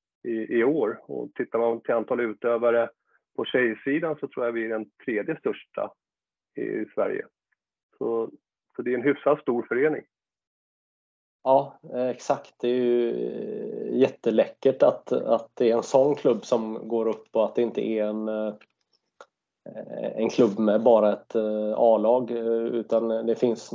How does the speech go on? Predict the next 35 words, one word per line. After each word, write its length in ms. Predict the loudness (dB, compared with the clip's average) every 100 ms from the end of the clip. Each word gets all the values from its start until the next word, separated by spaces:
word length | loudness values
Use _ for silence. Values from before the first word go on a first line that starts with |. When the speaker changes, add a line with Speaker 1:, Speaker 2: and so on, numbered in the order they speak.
| -4
Speaker 2:
eh, 760 | 0 0 0 -2 -2 -4 -6 -10 _ _ _ _ _ -4
något 160 | 2
ordentligt 440 | 4 6 4 2 4
bakom. 480 | 4 4 0 -2 -2 -8 -18 -4
Ja, 80 | 6
jag, 260 | 8 8 8
jag 200 | 8 10
minns 400 | 8 6 2 2
ju 80 |
faktiskt 500 | 4 2 2 -4 -4
då 280 | -10 -2 -2
när 140 | 0 -4
ni, 160 | -4
ni, 440 | -8 -4 -2 0 2
eh, 840 | 2 0 0 0 0 -2 -4 -2 6
var 160 | 6
största 580 | 6 2 0 0 0 2
klubben 420 | 4 2 2 -2
i, 40 | -2
i, 720 | -2 -4 0 0 0 0 0
i 60 |
Sverige. 380 | 0 0 2 2
Då, 220 | 0 -2 -4 -20 -20 -20 _
då, 120 | -6 -6
då 220 | 0 4
vet 220 | 4 6
jag 80 | 4
att 80 | 4
jag 200 | 2 2
pratade 480 | 4 4 4 0 2
med 100 | 4
någon 260 | 4 4
i, 20 |
i, 460 | -2 0 2 2 2
eh, 280 | 0 -2